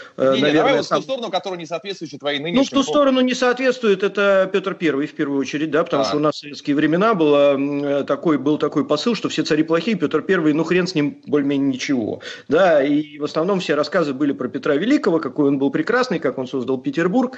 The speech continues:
Speaker 1: который, по-моему, стал Ленинградом, и, э, сделал великую империю.
Speaker 2: А
Speaker 1: Вот.
Speaker 2: ты?
Speaker 1: Но потом, когда я уг-, углубился в изучение всего этого процесса, я понял, что, наверное, в общем-то, он был, э, один из самых вредных для страны царей, по большому гамбургскому счету. Э, ну, как мне потом вот показалось,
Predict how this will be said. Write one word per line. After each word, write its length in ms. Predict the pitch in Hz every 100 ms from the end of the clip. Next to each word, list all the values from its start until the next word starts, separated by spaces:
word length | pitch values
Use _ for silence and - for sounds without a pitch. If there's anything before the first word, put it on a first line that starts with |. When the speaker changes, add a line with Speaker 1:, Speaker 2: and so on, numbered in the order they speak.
| -
Speaker 1:
который, 300 | - 180 196
по-моему, 160 | 190 180
стал 220 | 175 175
Ленинградом, 680 | 165 165 165 165 160 135 123
и, 680 | - 190 180 156 147 147 143
э, 20 |
сделал 300 | 135 139 165
великую 380 | 135 143 147 135
империю. 460 | 120 98 92 - - - - -
Speaker 2:
А 100 | 113
Speaker 1:
Вот. 160 | 143 123
Speaker 2:
ты? 60 |
Speaker 1:
Но 60 | 151
потом, 220 | - 233
когда 240 | 214 190
я 80 | 202
уг-, 320 | 190 180 -
углубился 640 | 135 165 175 190 175 160 156
в 100 | 147
изучение 460 | 165 - 160 147
всего 260 | 139 160 160
этого 200 | 156 170
процесса, 400 | 185 196 294 -
я 100 | 175
понял, 260 | 175 233 208
что, 200 | - 190
наверное, 320 | 175 196 196 190
в 80 |
общем-то, 340 | 185 190 185 180
он 160 | 170
был, 240 | 170 185 185 - -
э, 120 | - 147 156
один 320 | 156 160 170
из 100 | 180
самых 320 | - 170 165
вредных 440 | 151 240 165 135 110
для 120 | 123
страны 320 | - 147 139
царей, 340 | 131 175 233 285
по 120 | 160
большому 460 | 131 143 - 120 117
гамбургскому 560 | 127 110 110 - 117
счету. 380 | 120 - 107 107
Э, 760 | 107 107 110 120 131 127 131 131
ну, 140 | 147 139
как 240 | 139 -
мне 260 | 131 147 123
потом 520 | - - 127 127 110
вот 280 | 107 - -
показалось, 580 | 131 147 143 110 110